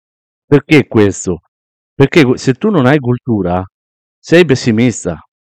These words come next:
Quando sei pessimista, hai l'emisfero di destra del cervello che viene inibito totalmente dal pessimismo.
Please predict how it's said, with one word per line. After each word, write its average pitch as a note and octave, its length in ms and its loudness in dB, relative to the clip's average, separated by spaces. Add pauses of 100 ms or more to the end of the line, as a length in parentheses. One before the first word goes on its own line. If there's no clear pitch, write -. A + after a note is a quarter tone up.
(500)
Quando G#3 300 2
sei D3+ 160 2
pessimista, G2+ 760 0 (320)
hai E3 140 2
l'emisfero C#3+ 520 2
di G#2+ 120 4
destra G#2 360 0
del G2 120 0
cervello G2 600 -2
che C#3 180 -2
viene A#2 460 2
inibito B2 680 2
totalmente G#2+ 680 0
dal G#2 120 0
pessimismo. G2 680 -2